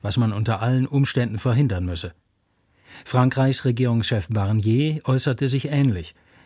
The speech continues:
Der britische Premierminister Starmer sagte, sein Land stehe geschlossen hinter Israel und setze sich für dessen Sicherheit ein. U-S-Präsident Biden sicherte dem israelischen Premierminister Netanyahu seine volle Unterstützung zu.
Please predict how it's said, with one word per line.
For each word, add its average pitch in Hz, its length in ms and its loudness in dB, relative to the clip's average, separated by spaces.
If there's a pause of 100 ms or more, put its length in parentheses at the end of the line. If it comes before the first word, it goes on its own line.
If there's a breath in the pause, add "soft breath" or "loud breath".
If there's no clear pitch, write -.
(100)
Der 80 120 -6
britische 127 480 0
Premierminister 120 800 2
Starmer 120 480 0
sagte, 123 420 0 (220 loud breath)
sein 120 240 0
Land 117 260 2
stehe 123 320 2
geschlossen 123 480 0
hinter 104 280 0
Israel 95 520 -4 (300 loud breath)
und 110 120 -2
setze 110 340 -2
sich 107 200 -2
für 113 120 2
dessen 110 280 2
Sicherheit 90 460 -2
ein. 87 220 -6 (920 loud breath)
U-S-Präsident 123 760 2
Biden 131 380 2
sicherte 135 420 -2
dem 123 180 0
israelischen 123 600 0
Premierminister 120 720 0
Netanyahu 113 720 0
seine 120 280 2
volle 131 260 0
Unterstützung 110 640 -2
zu. 87 220 -8